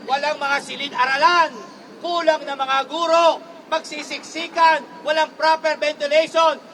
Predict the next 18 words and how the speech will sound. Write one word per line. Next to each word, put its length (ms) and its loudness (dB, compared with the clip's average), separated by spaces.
walang 320 0
learning 480 -2
materials, 640 -8
mga 320 -8
kasama. 400 -10
Subalit, 560 0
ang 160 -6
ginagawa 640 -2
ng 160 -10
gobyerno 920 -4
imbis 400 -10
na 160 -6
solusyonan 800 0
ang 140 0
krisis 560 -10
na 160 -4
ito, 260 0
sagad-sagaring 1200 -2